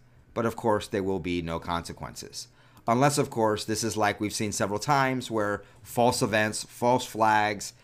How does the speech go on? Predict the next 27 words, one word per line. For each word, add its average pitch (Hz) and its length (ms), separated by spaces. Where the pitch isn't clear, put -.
false 120 480
election 123 480
results 95 500
are 107 80
published 131 460
early 139 520
because 117 420
the 113 120
whole 113 200
system 104 420
is 104 140
rigged 127 380
and 107 160
it's 101 180
not 85 320
authentic 80 540
or 73 140
organic. 76 640
I'll 87 140
let 87 200
you 76 360
decide. 50 460
Uh, 107 180
by 127 240
the 147 120
way, 143 180
folks, 110 440